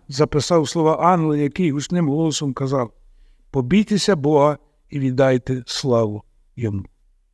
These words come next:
Побіймося Бога, поклонімося йому, віддаємо йому славу,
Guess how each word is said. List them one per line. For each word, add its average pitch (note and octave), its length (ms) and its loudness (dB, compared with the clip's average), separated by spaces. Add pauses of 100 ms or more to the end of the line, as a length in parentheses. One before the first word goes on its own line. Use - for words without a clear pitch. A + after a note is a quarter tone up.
(420)
Побіймося F3+ 680 2
Бога, C#3 440 0 (680)
поклонімося D3+ 680 0
йому, C#3+ 460 2 (960)
віддаємо D3+ 640 2
йому G3+ 160 2
славу, D3 520 2